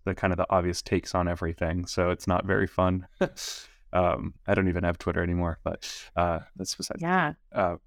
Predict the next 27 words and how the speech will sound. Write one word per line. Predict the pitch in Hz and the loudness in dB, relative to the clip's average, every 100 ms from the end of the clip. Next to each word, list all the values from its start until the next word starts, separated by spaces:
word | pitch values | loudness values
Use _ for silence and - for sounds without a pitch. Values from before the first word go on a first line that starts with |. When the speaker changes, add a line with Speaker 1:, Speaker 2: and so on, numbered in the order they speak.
| - | -4
Speaker 2:
We | |
have | 202 | 0
a | 214 | 2
writer | 208 190 196 208 | 2 0 2 2
and | 196 | 2
a | 190 | 0
friend | - 180 180 | 0 2 2
of | 170 | 2
the | 180 | 0
L | 175 | 0
A | 170 | 0
Review | 160 170 | 0 -2
who's | 165 165 | -2 -2
working | 165 156 | -2 0
on | 160 | 0
a | 151 | 0
book | 139 175 - | 2 2 0
about | 165 - | -4 -4
Britney | 156 - 147 | -4 -4 -6
Spears, | - - - _ - | -6 -6 -6 _ -4
although | 165 170 165 _ _ - - _ _ _ _ _ - | 0 0 0 _ _ -20 -20 _ _ _ _ _ 0
I'm | |
not | 170 180 | 0 0
sure | - 175 | 2 2
I'm | 160 | 2
supposed | - 160 - | -2 -4 -2
to | 147 - | -4 -4